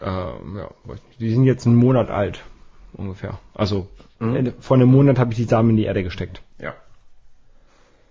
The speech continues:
Speaker 2: Ja, cool.
Speaker 1: Ja, gut.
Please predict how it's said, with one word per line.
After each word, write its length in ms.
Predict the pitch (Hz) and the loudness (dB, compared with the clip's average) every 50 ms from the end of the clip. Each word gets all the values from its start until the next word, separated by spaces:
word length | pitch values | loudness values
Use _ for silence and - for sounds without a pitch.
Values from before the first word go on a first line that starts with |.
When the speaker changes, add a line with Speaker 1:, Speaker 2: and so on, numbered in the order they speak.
| _ _ _ _ _ | _ _ _ _ _
Speaker 2:
Ja, 80 | 165 180 147 - | -18 -18 -14 -10
cool. 180 | 147 131 104 95 - _ _ - 123 120 _ _ _ _ _ _ _ _ - - _ _ _ _ _ _ _ _ - - _ - - - _ _ _ _ _ _ _ _ _ - - - - - - - - | -10 -10 -10 -10 -14 _ _ -20 -20 -20 _ _ _ _ _ _ _ _ -20 -20 _ _ _ _ _ _ _ _ -20 -20 _ -20 -20 -20 _ _ _ _ _ _ _ _ _ -20 -20 -20 -20 -20 -12 -2 0
Speaker 1:
Ja, 220 | 269 160 98 78 - - - - _ _ _ _ _ _ _ - - - 139 | 0 0 0 -2 -8 -14 -20 -20 _ _ _ _ _ _ _ -18 -14 -12 -6
gut. 280 | - - 196 131 - | 0 2 2 2 2